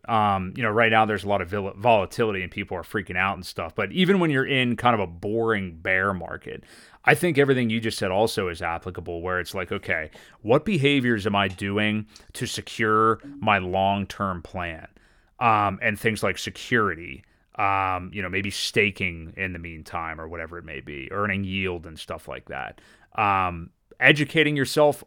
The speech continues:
on the projects that you're interested in or new ones, as long as your bags don't get too big and you're over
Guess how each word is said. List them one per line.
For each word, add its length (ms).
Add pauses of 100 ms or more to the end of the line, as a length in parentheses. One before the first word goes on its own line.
on 600
the 160
projects 540
that 80
you're 180
interested 460
in 300 (380)
or 480
new 340
ones, 420
as 140
long 200
as 100
your 80
bags 420
don't 220
get 240
too 240
big 260
and 100
you're 220
over 640